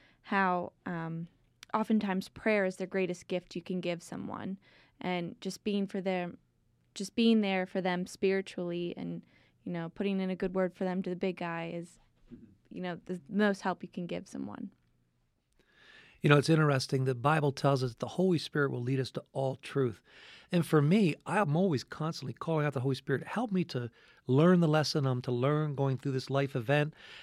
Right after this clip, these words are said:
Speaker 2: Help me to break open the bread of life," the scripture verse. And earlier today, I was reflecting on the verse that says, um, "Whenever," or I'm sorry, "wherever you enter a house, stay there until you leave." When you first read the sentence, you're like, "Well,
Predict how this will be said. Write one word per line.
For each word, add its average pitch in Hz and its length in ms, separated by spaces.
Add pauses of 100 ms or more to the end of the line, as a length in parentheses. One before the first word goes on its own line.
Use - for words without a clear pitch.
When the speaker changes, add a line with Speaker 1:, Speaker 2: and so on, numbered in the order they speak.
(100)
Speaker 2:
Help 214 220
me 165 200
to 131 160
break 151 320
open 165 240
the 135 60
bread 139 200
of 151 60
life," 147 240
the 120 80
scripture - 400
verse. 147 260
And 135 160 (540)
earlier 185 260
today, 160 220
I 156 60
was 127 100
reflecting 165 480
on 147 160
the 131 80
verse 151 280
that 143 140
says, 135 500 (100)
um, 120 440 (720)
"Whenever," 147 880
or 151 120
I'm 160 120
sorry, 120 200
"wherever 143 480
you 226 260
enter 165 200
a 196 60
house, - 640 (240)
stay - 420
there 131 240
until 143 300
you 139 160
leave." 170 380 (720)
When 175 180
you 165 40
first 226 280
read 233 100
the 127 60
sentence, 208 280
you're 139 100
like, 135 220
"Well, 120 280